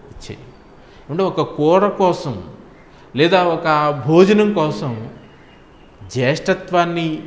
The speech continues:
ఇచ్చేయమని అడగటం ఎంతవరకు మరి కరెక్ట్? ఒకవేళ అడిగిన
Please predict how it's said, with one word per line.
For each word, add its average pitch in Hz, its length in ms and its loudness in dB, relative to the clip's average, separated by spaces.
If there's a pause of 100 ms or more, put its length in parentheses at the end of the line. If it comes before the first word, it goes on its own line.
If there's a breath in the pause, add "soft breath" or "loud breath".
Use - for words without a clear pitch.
(120)
ఇచ్చేయమని 165 600 -2
అడగటం 156 400 2
ఎంతవరకు 160 840 -4 (380)
మరి 120 300 -4
కరెక్ట్? 113 420 -6 (460)
ఒకవేళ 190 300 6
అడిగిన 185 720 4